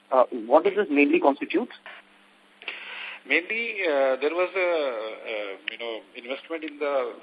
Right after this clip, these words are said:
Speaker 2: warehousing facility in the Greater Noida. It's a master warehouse. We have made that, we have invested somewhere around twenty, twenty-five crores in that. And, uh, around twenty-five crore was the maintenance capex in the export units.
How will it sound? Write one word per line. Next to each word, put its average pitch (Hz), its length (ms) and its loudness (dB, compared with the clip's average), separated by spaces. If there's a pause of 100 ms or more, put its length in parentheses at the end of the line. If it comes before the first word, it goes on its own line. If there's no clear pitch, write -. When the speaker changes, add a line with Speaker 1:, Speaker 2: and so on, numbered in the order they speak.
(140)
Speaker 2:
warehousing 127 380 2
facility 135 460 -4
in 139 60 -8
the 139 80 -4
Greater 120 240 -2
Noida. 123 340 -4
It's 139 160 -14
a 131 60 -4
master 113 340 0
warehouse. 131 320 2
We 127 80 -4
have 127 220 -2
made 127 180 -6
that, 113 160 -2
we 120 80 -4
have 120 100 -2
invested 117 400 -10
somewhere 123 220 -4
around 123 240 0
twenty, 120 160 -6
twenty-five 117 420 0
crores 107 300 -2
in 107 80 -10
that. 107 220 0 (800)
And, 120 320 2
uh, 120 380 4
around 127 200 2
twenty-five 143 420 0
crore 160 180 4
was 147 300 4
the 131 560 4 (100)
maintenance 139 400 -2
capex 143 380 -2
in 135 80 -10
the 135 80 2
export 151 380 2
units. 120 260 -4